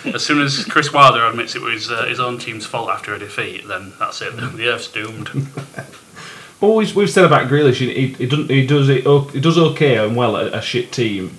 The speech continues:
Speaker 2: and he, but he rarely does it against the good teams. He's done it once against a good team, so it's on him to push further. It's gonna help him, like Noel just said about Barkley having in there.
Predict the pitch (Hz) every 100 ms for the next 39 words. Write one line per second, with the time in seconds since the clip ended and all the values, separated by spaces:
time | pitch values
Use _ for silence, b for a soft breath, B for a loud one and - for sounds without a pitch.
0 | - - 117 120 120 135 113 135 135 113
1 | 127 110 107 104 - 120 - 101 95 92
2 | - B B B - 123 117 143 131 123
3 | 127 113 - 107 104 - 113 - 117 110
4 | 110 113 - 107 - - - - - 131
5 | 135 123 107 104 - - 131 117 - 117
6 | 117 98 98 92 - - 156 131 131 117
7 | 104 107 104 104 110 104 87 107 113 110
8 | 113 101 104 101 101 95